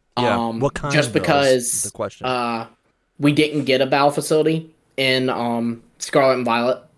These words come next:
Speaker 2: so that's gonna be our battle facility. Uh, I would really like it to be, um, like the battle tree where we see trainers from past regions.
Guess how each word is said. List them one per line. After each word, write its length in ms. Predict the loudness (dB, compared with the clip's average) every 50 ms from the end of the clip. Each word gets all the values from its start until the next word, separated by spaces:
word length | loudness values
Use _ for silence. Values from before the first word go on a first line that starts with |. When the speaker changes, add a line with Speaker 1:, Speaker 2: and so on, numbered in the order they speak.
| _ _
Speaker 2:
so 540 | -10 -6 0 0 2 2 2 0 -2 -4 -8 _ _ _ _ _ _ _ _ _ _ _ _ _ _ _ _ _
that's 260 | -2 0 0 0 0
gonna 160 | 0 0 2 2
be 140 | 4 2
our 40 | 2
battle 200 | 2 0 -2 -4
facility. 420 | -4 -6 -4 -2 -2 -2 -2 -4 -8 -12 -20 -20 -20 -20 _ _ _ -6
Uh, 580 | -4 -2 -2 0 0 0 0 0 0 0 0 -2 -4 _ _ _ _ _ _ _ _ _ _ _ _ -2
I 140 | 0 0 0
would 420 | 2 2 2 2 2 0 -2 -4
really 340 | -4 -2 -2 0 0 0 0
like 300 | 0 0 -2 -2 -2 -2
it 180 | -4 -4 -4 -6
to 120 | -8 -6
be, 420 | -4 -4 -2 -2 -2 -4 -6 -8 _ _ _ _ _ -8
um, 500 | -6 -4 -2 -2 -2 -2 -2 -4 -6 -8 -10 -14 -20 -20 -20 _ _ _ _ _ _ _ _ _ _ _ _ _ _ _ _ _ _ _ _ -2
like 240 | 0 0 0 2 0
the 60 | 0
battle 220 | 0 2 2 2
tree 260 | 0 2 0 0 2
where 160 | 2 0 0 0
we 160 | -2 -4 -6
see 340 | -6 -6 -6 -6 -6 -6 -8
trainers 400 | -6 -4 -4 -2 -2 -4 -4 -4
from 240 | -4 -4 -4 -4
past 320 | -4 -4 -4 -4 -4 -4 -4
regions. 640 | -6 -4 -2 -2 -2 -2 -2 -4 -6 -8 -10 -14